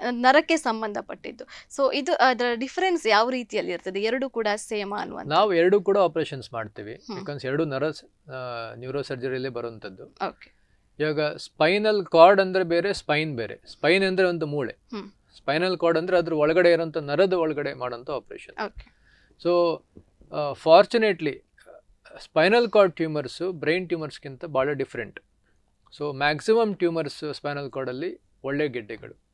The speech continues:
Speaker 2: ಕ್ಯಾನ್ಸರ್
Speaker 1: ಹ್ಮ್.
Speaker 2: ಕಂಡೀಷನ್ಸ್ ಭಾಳ ಕಡಿಮೆ.
Speaker 1: ಓಕೆ.
Speaker 2: But, ಆ, ಸ್ಪೈನಲ್ ಕಾರ್ಡಲ್ಲಿ ಮೇನ್ ಕ-, ಪ್ರಾಬ್ಲಮ್ಸ್ ಬರೋಂಥದ್ದು ಶಕ್ತಿ ಕಡಿಮೆ ಆಗೋದು ಅವ್ರಿಗೆ.
Speaker 1: ಹ್ಮ್.
Speaker 2: ಯಾಕಂದ್ರೆ ಮೀನ್ಸ್ ತಲೆನೋವಾಗ್ಲಿ ಬೇರೆ ಏನ್ ಸಿಂಪ್ಟಮ್ಸ್ ಬರೋದಿಲ್ಲ.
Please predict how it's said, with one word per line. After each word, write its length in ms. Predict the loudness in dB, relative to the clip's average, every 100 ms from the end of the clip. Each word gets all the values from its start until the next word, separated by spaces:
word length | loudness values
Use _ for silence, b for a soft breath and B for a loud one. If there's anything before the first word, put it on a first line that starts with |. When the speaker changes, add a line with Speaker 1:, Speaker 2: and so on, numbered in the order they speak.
| _ _ _
Speaker 2:
ಕ್ಯಾನ್ಸರ್ 360 | -4 -4 -4 -6
Speaker 1:
ಹ್ಮ್. 80 |
Speaker 2:
ಕಂಡೀಷನ್ಸ್ 540 | -4 -6 -6 -8 -12 -12
ಭಾಳ 300 | -4 -4 -4
ಕಡಿಮೆ. 340 | -8 -12 -16 _ _ _ _ _ -16
Speaker 1:
ಓಕೆ. 300 | -16 -20 _ -20 -20 _ _ _ _
Speaker 2:
But, 380 | -12 -12 -18 -20
ಆ, 100 | -18
ಸ್ಪೈನಲ್ 400 | -4 -2 0 2
ಕಾರ್ಡಲ್ಲಿ 500 | 4 4 4 4 4
ಮೇನ್ 360 | 4 0 0 -4
ಕ-, 160 | -8
ಪ್ರಾಬ್ಲಮ್ಸ್ 460 | -6 -4 -2 -4 -6
ಬರೋಂಥದ್ದು 800 | -6 -6 -8 -10 -6 -6 -8 -12 _ _ _ _ -20 -10
ಶಕ್ತಿ 360 | -6 -4 -6
ಕಡಿಮೆ 360 | -4 -6 -6 -10
ಆಗೋದು 480 | -12 -14 -20 _ _
ಅವ್ರಿಗೆ. 380 | -8 -6 -2 -2
Speaker 1:
ಹ್ಮ್. 840 | -2 -12 _ _ _ _ _ _ -4
Speaker 2:
ಯಾಕಂದ್ರೆ 460 | -4 -2 0 0
ಮೀನ್ಸ್ 260 | 0 -6 -4
ತಲೆನೋವಾಗ್ಲಿ 600 | -2 -2 -2 -4 -2 -2
ಬೇರೆ 240 | 0 0
ಏನ್ 120 | 0
ಸಿಂಪ್ಟಮ್ಸ್ 380 | -4 -10 -10 -12
ಬರೋದಿಲ್ಲ. 520 | -10 -10 -10 -14 -18